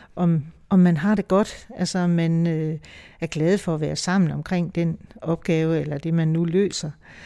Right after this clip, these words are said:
Og det er egentlig det, vi prøver at, at skabe så meget som muligt på, at, at de mennesker, som,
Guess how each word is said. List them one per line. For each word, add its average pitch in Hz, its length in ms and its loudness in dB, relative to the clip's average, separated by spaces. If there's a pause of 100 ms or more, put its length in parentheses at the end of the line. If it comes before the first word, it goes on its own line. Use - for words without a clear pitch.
(300)
Og - 140 -8
det 226 160 4
er 226 60 6
egentlig 220 260 8
det, 196 140 4
vi 190 80 2
prøver 185 640 2
at, 151 220 -2 (300)
at 165 60 -4
skabe 170 380 -4
så - 120 -4
meget 160 360 -2
som 180 160 0
muligt 190 440 2
på, 190 260 2
at, - 400 -4 (640)
at - 240 -6
de 208 60 2
mennesker, 202 480 4
som, 160 480 0